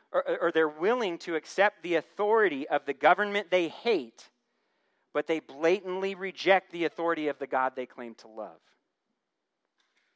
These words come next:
They readily produce a Roman coin, and yet they readily reject Jesus Christ. They give to Caesar the things that are Caesar's, but they don't give to God the things that are God's. They will not submit themselves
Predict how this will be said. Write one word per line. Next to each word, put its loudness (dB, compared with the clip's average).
They -2
readily 6
produce -4
a 0
Roman 2
coin, 6
and 0
yet 4
they 0
readily 2
reject 0
Jesus -6
Christ. -8
They 0
give 2
to -2
Caesar -4
the -2
things -6
that 0
are 0
Caesar's, -8
but -4
they -2
don't 0
give -4
to -6
God 4
the 0
things -4
that 2
are 4
God's. 6
They 4
will -2
not 4
submit -2
themselves 2